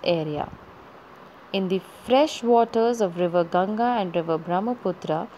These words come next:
a variety of dolphin, which is locally called susu, also called the blind dolphin, is found. The presence of susu is an indication of the health of the river.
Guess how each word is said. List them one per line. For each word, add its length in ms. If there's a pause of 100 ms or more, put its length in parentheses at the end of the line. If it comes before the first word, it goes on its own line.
(400)
a 80
variety 640
of 200
dolphin, 640 (340)
which 160
is 160
locally 520 (100)
called 300
susu, 760 (640)
also 440
called 340
the 100
blind 580
dolphin, 640 (360)
is 200
found. 520 (800)
The 120
presence 600
of 140
susu 560
is 120
an 140
indication 800
of 140
the 100
health 520
of 160
the 100
river. 460